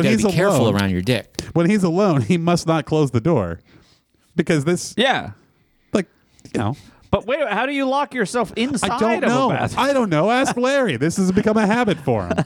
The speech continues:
Speaker 3: <laughs>
Speaker 1: So <laughs> I walk up, and I, I go to turn the handle, and it's locked. And it's got one of those little slot turns.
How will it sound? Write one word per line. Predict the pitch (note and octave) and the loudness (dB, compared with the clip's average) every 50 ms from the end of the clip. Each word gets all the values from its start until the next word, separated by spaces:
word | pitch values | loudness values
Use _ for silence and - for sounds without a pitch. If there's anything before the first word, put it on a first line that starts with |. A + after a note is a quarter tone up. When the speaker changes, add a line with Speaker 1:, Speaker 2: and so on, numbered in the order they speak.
| - - | -2 -4
Speaker 3:
<laughs> | G#3+ - - - - - - | -4 -4 -4 -4 -4 -4 -4
Speaker 1:
So | - - - G3+ G#3 F#3+ - - - - D3+ - | -4 -2 0 0 0 0 -2 -4 -4 -6 -6 -6
<laughs> | - - - - - - | -6 -12 -20 -14 -8 -2
I | G#3+ A#3 | 0 2
walk | A#3 A3 G#3 F#3+ D3+ - | 2 4 4 2 2 2
up, | C#3 D3 G3+ A3 - - - - - - - - | 0 0 0 -2 -4 -10 -20 -20 -20 -20 -8 -2
and | - D3 | 0 2
I, | D#3 D#3 D3+ - - - - - | 2 2 0 -4 -10 -12 -6 -2
I | C#3 | 0
go | D#3+ F#3 | 2 2
to | F3 | 2
turn | - - F3+ E3+ | 2 2 2 4
the | D#3+ C#3 | 4 4
handle, | B2 C3 C#3 D#3 D#3 G3 F#3 | 4 4 4 4 4 4 4
and | E3+ C#3+ | 2 2
it's | B2 - | 0 0
locked. | C#3 D#3+ A3+ - D#3+ A2 F#2 - - - - - - _ _ _ _ - | 0 0 2 2 0 -2 -4 -10 -12 -14 -16 -16 -16 _ _ _ _ -4
And | C#3+ C#3+ C#3 | -2 0 0
it's | - - | 2 2
got | E3 D3 | 2 4
one | D3+ D3 | 4 4
of | C#3+ | 4
those | C#3 | 4
little | C3+ C#3+ B2 - | 2 2 0 0
slot | - - B2 B2 B2+ C3+ C3+ - - - | -2 -2 -2 0 0 0 -2 -4 -6 -4
turns. | - E3 D#3+ E3 F3+ G3 G#3 - - | 0 2 2 2 2 0 -2 -6 -8